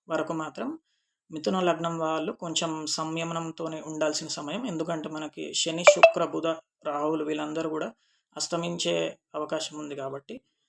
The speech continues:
వీళ్ళ బలం తగ్గుతుంది కాబట్టి, ఆ, మిథున లగ్నం వాళ్ళు ఈ, దీన్ని గమనించగలరు. అయితే, ఆ, దీంతో పాటు మనకి ఈ పీరియడ్లోనే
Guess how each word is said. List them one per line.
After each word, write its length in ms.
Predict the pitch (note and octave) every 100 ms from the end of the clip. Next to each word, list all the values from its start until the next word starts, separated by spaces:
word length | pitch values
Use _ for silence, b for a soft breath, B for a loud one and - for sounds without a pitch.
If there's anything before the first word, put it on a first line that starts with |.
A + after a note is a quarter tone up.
| _ _ _ - - C#3+ C#3+ -
వీళ్ళ 220 | D#3 D#3
బలం 260 | D3+ D#3 F3
తగ్గుతుంది 460 | D#3+ D#3+ - E3
కాబట్టి, 600 | D#3+ D3 D3 C#3 - - - _ _ _ _ _ _ -
ఆ, 420 | E3 D#3 D3+ D3 C#3+
మిథున 300 | D#3+ - G3
లగ్నం 400 | F3+ E3+ E3+ E3
వాళ్ళు 480 | E3 D#3+ D#3 A3 D3+ _ _ -
ఈ, 100 | E3 D#3 D#3 D3+ D3+ - _ _ -
దీన్ని 460 | D#3 D#3+ D#3+ D#3 D#3
గమనించగలరు. 720 | D#3+ D#3+ D#3+ D#3 D#3 D3+ A#2+ - _ _ _ _ _
అయితే, 440 | D#3 D3+ D#3+ D#3+ D#3+ _ _ _ _ -
ఆ, 380 | E3 D3+ D#3+ - _ _ _ _
దీంతో 320 | D#3+ E3 F3 F3
పాటు 400 | F3 E3 E3 - _ _ -
మనకి 300 | D#3+ D#3+ E3
ఈ 100 | D#3+
పీరియడ్లోనే 680 | E3 F3 E3+ D#3+ D#3+ F#3+ G3